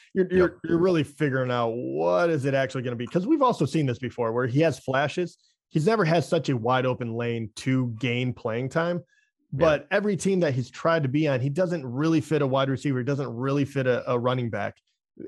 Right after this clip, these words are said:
Speaker 1: Atlanta might be the first time where it doesn't really matter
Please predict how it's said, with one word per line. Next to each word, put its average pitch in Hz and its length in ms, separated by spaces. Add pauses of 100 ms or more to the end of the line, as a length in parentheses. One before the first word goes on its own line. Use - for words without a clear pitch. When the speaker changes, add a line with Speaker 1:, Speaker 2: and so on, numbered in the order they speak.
Speaker 1:
Atlanta 226 320
might 175 220
be 180 80
the 151 100
first 160 300
time 156 240
where 123 140
it 117 140
doesn't 139 280
really 123 220
matter 143 400